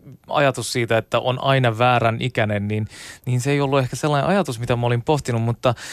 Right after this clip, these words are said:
eh, si-, si-, siinä on niinku, siinä on perää osittain ja, ja, ja no, mä oon siis kolmekymmentäyksivuotias ja mä en oo ikäasioita kauheasti miettinyt. Öm, ja, ja muutama vuosi sitten huomasin olevani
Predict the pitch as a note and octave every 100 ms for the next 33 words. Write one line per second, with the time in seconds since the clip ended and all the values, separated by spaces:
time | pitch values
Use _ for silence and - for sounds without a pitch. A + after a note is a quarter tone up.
0 | - - C#3+ - - - - G3+ - -
1 | - - A#3 G#3+ F#3+ E3+ D3+ D3+ - F#3
2 | E3+ E3 - - E3 D3+ C3 C3 B2 -
3 | - A2+ A2 A2 A2 A2+ A2+ A2 G#2+ G#2+
4 | A2 B2 A#2+ A#2 A2+ A2 B2 B2+ C#3+ -
5 | - - D3+ D3+ G3+ E3 C#3 - D#3 C#3
6 | B2+ A2+ - G#2+ G2+ G#2 G#2 - A2+ G#2+
7 | - A#2 C#3+ D3 C3 - _ _ _ -
8 | D#3 B2+ G#2+ - G#2+ G2+ A2 G#2 - -
9 | - - F3 D3+ A#2 - G#2+ G#2 G2+ -
10 | - G#2 G2 G2 - - - - G#2+ G#2
11 | G#2+ G#2 A2+ A2+ A2 A2+ A2+ A#2+ G3+ B3+
12 | E3+ C3 B2+ A#2 B2 - B2 D#3 D3+ A#2+
13 | A#2+ A2+ A2+ G#2+ A2+ A2